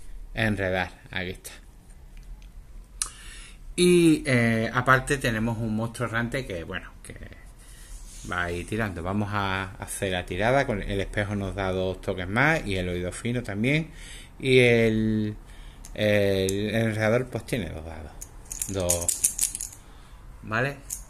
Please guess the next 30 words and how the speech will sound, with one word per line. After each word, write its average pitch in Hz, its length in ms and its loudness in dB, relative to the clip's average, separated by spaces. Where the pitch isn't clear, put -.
Antes 131 300 4
de 123 80 4
nada, 147 380 4
tiramos, 104 760 0
tiramos 104 300 -2
por 95 180 0
amenaza. 127 480 0
Un 143 120 6
nueve, 123 320 4
qué 101 140 0
bien. 95 240 -2
<laughs> - 440 -6
Joder, - 480 -10
nada 113 160 -6
más 117 140 -2
que 110 140 -4
empezar 107 460 -8
así. 107 140 -12
Pum. 120 140 -6
Sacamos 110 460 -2
la, 104 360 -4
subimos 107 360 -4
la 113 80 -4
amenaza 180 460 0
y 147 80 -4
tiramos 117 380 0
un 120 240 0
dado 110 240 -2
de 110 120 0
veinte. 156 520 -4